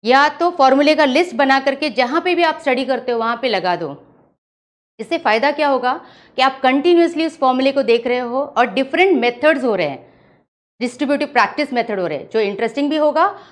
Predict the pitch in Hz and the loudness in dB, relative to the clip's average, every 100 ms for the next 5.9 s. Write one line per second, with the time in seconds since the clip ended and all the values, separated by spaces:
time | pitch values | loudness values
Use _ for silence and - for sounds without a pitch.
0 | _ 175 214 254 277 311 320 311 302 370 | _ 0 4 4 4 2 2 2 2 2
1 | 381 233 254 285 - 240 226 170 123 127 | 2 2 4 2 0 0 0 -4 -6 -12
2 | - - _ _ _ 190 240 415 - _ | -14 -20 _ _ _ 0 0 0 -8 _
3 | _ _ _ _ _ - 294 403 330 320 | _ _ _ _ _ 0 2 2 0 0
4 | 320 311 285 311 311 247 160 - - 302 | 0 2 2 2 2 0 0 -2 2 2
5 | 294 330 277 226 226 220 151 131 | 2 0 4 2 2 -2 -6 -8